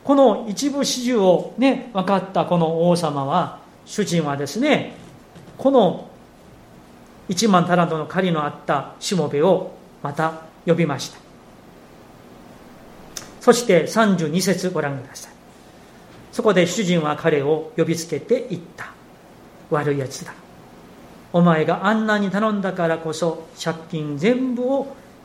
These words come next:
許してやったのに。」三十三節、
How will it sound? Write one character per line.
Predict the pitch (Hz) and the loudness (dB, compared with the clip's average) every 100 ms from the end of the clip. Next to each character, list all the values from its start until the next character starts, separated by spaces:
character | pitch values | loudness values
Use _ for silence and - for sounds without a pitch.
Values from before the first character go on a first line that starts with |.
| - 165 | -10 -2
許 | 175 202 | 2 2
し | - | 0
て | 247 254 | -2 -2
や | 160 | -4
っ | 139 - | -8 -12
た | 127 | -14
の | |
に。」 | - - - - - - - - - - - - - - - - - - - - - - - - - - - | -16 -20 -20 -20 -20 -20 -20 -20 -20 -20 -20 -20 -20 -20 -20 -20 -20 -20 -20 -20 -20 -20 -20 -20 -20 -18 -4
三 | 190 175 | 2 2
十 | 170 | 2
三 | 196 180 | 0 2
節、 | 185 175 | 0 -2